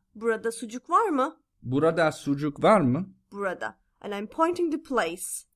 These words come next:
Speaker 1: The place where I'm in. I mean the shop. Burada sucuk var mı? So, do you have sausage here? Is there sausage here?
Speaker 2: Right, he's looking for that sucuk, that garlic,
Speaker 1: Oh,
Speaker 2: that delicious,
Speaker 1: yes.
Speaker 2: spicy garlic
Speaker 1: Yes,
Speaker 2: sausage.
Speaker 1: baklava and sucuk,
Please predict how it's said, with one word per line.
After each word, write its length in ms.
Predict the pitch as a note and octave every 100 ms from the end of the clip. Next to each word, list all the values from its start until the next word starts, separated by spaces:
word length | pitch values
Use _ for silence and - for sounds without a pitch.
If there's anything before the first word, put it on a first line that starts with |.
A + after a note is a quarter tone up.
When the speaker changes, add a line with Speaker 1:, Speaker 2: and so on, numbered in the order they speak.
| - -
Speaker 1:
The 80 |
place 520 | G3 - A3+ C4 D#4 -
where 240 | G#3 G3+
I'm 100 | A3+
in. 200 | A#3+ G3
I 80 | F#3+
mean 160 | F3+ F3+
the 60 |
shop. 340 | G3+ D#4+ C#4+ - - _ _ -
Burada 360 | A#3+ G3+ F3+
sucuk 380 | F#3 G3+ F#3+ G#3
var 160 | B3+ D#4+
mı? 200 | A#3 B3+ _ _ _ _ _ _ _ _ -
So, 200 | F#3 F3+ -
do 80 | F#3+
you 60 |
have 180 | A3 G3
sausage 460 | - D4+ D#4 C#4 -
here? 340 | G3 F3+ G#3+ _ -
Is 120 | F#3
there 80 | F3
sausage 460 | - B3 - C4+
here? 260 | - E3+ C3
Speaker 2:
Right, 280 | B2 B2+ B2
he's 140 | A#2+
looking 220 | C3 C#3
for 80 | B2
that 160 | A#2+ G2+
sucuk, 560 | - A2 - C3 -
that 200 | - F2
garlic, 400 | G2+ A2+ A#2 A#2
Speaker 1:
Oh, 80 | G2
Speaker 2:
that 140 | A2 -
delicious, 380 | A#2 B2+ C3 C#3
Speaker 1:
yes. 160 | B2+ -
Speaker 2:
spicy 400 | B2 A#2+ A#2+ A#2+
garlic 300 | A2+ A2 A2+
Speaker 1:
Yes, 80 | A#2+
Speaker 2:
sausage. 360 | A2 A2 F#2
Speaker 1:
baklava 480 | - F#3 - F#3+ F#3
and 80 | F#3
sucuk, 360 | F#3 F3+ -